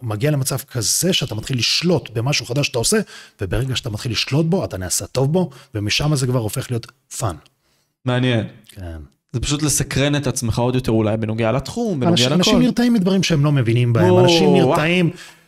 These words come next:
Speaker 1: מדברים שהם לא חזקים ולא טובים בהם. הפסיכולוגיה היא לעשות הפוך, תעשה את הדברים שמקדמים אותך למטרה ואתה הכי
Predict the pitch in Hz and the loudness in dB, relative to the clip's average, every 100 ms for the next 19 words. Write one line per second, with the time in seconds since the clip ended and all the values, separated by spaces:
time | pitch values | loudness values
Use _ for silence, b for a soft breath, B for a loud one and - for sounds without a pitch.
0 | B 135 147 117 147 160 - 139 139 165 | B 0 2 4 4 2 2 2 4 4
1 | 170 - 139 120 - 165 127 135 135 131 | 2 0 0 0 0 2 2 2 0 0
2 | 139 123 113 104 - 131 - _ _ _ | 2 2 2 -2 -6 -12 -14 _ _ _
3 | _ _ _ _ _ _ _ _ _ _ | _ _ _ _ _ _ _ _ _ _
4 | _ _ _ - - - - - 117 - | _ _ _ -12 -12 -6 -4 -2 -2 -2
5 | 104 101 127 190 214 127 113 95 - - | 0 2 2 0 0 -4 -4 -4 -2 -2
6 | 160 - _ - - 226 - - b b | -2 -4 _ -8 -2 -2 -2 -14 b b
7 | 107 - 175 147 110 110 185 160 B B | -10 -4 -2 -2 -2 0 0 -2 B B
8 | B B - 101 98 - 131 151 - 131 | B B -8 -6 -6 -2 0 0 0 -2
9 | 117 117 160 113 90 - 98 90 - 120 | -2 0 -2 -2 -6 -8 -10 -10 -10 -6
10 | 117 | -6